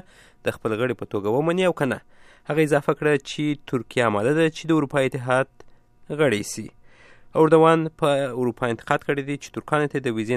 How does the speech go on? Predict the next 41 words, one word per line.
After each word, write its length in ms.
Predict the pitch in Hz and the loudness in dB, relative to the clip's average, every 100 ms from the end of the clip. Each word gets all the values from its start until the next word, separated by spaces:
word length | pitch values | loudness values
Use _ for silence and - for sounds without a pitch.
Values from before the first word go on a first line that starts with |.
| 110 | -2
نه 20 | - - | -2 -2
پرته 340 | 165 - 175 170 180 _ - 120 | -2 0 2 2 -2 _ -6 -4
اروپا 320 | 117 - 175 | -2 0 0
ته 120 | 143 | 0
د 100 | 127 151 | -2 -2
تګ 100 | 151 - | -4 -6
پروسه 360 | 135 120 - 185 | -8 -6 -2 -2
ځنډولې 440 | 135 110 107 110 107 | 0 -2 -4 -6 -10
ده. 80 | 120 - - _ - | -14 -20 -20 _ -12
ترکیه 320 | 107 - 104 | -10 -4 -4
اروپایي 560 | 104 101 139 135 139 170 160 | -4 -2 2 2 0 -2 -4
اتحاد 380 | 127 120 131 - - - - 110 | -4 -4 -4 -4 -20 -20 -8 -6
موافقه 280 | 110 - | -6 -6
کړې 260 | 147 147 147 147 | -4 0 0 0
وه 120 | 151 147 | -2 -4
چې 420 | - 147 151 147 - | -8 -6 -6 -8 -10
ترکیه 340 | 113 - - | -10 -6 -4
اتباع 240 | 104 - 156 | -2 0 0
به 100 | 165 165 | 2 0
په 80 | 143 | 2
آزادانه 340 | 147 151 170 - | 2 0 0 -2
توګه 200 | 107 107 | -4 -2
اروپا 240 | 110 135 | -2 -2
ته 140 | 135 143 | -2 -4
تګ 140 | 147 | -2
وراتګ 300 | 147 151 127 - | 0 0 -4 -6
کوي. 220 | 110 101 - - - 139 | -14 -16 -20 -20 -6 0
اردوان 320 | 147 165 160 | 2 4 2
په 100 | 151 | 0
اروپایي 340 | 139 - 139 135 | -2 0 -2 -2
اتحاد 280 | 127 131 117 | -2 -2 -2
غږ 120 | 131 - | -2 -4
کړی 140 | 127 127 | -6 -6
دی 60 | 127 - | -8 -6
چې 180 | 117 123 | -6 -2
باید 240 | 127 - | -4 -4
چې 200 | - 139 120 | -6 -2 -2
اروپا 280 | 104 - 143 - | -2 0 0 0
ته 80 | 160 165 - - - - | 0 -2 -6 -20 -20 -8
د 120 | 135 - | -6 -4
ترکانو 400 | 139 170 160 160 | -2 0 2 0